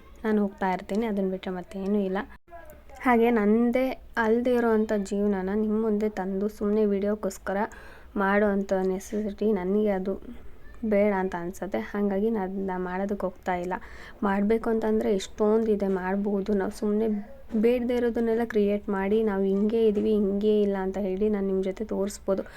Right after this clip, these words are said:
But ಅದೇನಂದರೆ ಸುಮ್ಮನೆ, ಆ, ಅದು ಏನೋ ವಿಡಿಯೋಕ್ಕೋಸ್ಕರ ಮಾಡೋ ಥರ ಅನ್ಸುತ್ತೆ. But ನಾವು ನ್ಯಾಚುರಲ್ ಆಗಿ ನಾವು ಹೆಂಗಿದೀವೋ ಆ ಥರ ವಿಡಿಯೋಸ್ನ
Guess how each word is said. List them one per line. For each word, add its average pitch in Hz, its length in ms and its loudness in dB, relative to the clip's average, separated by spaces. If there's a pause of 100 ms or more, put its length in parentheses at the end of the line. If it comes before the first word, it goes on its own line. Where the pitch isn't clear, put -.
(260)
But 214 160 2
ಅದೇನಂದರೆ 220 600 4 (420)
ಸುಮ್ಮನೆ, 247 340 0 (320)
ಆ, 208 320 0
ಅದು 190 460 2 (920)
ಏನೋ 240 160 4 (600)
ವಿಡಿಯೋಕ್ಕೋಸ್ಕರ 214 540 2
ಮಾಡೋ 180 260 0
ಥರ 180 180 -6
ಅನ್ಸುತ್ತೆ. 175 380 -6 (480)
But 214 160 2 (340)
ನಾವು 208 160 0
ನ್ಯಾಚುರಲ್ 214 600 2
ಆಗಿ 214 240 0
ನಾವು 202 140 0
ಹೆಂಗಿದೀವೋ 220 600 0
ಆ 196 240 0
ಥರ 220 220 -2
ವಿಡಿಯೋಸ್ನ 196 460 -2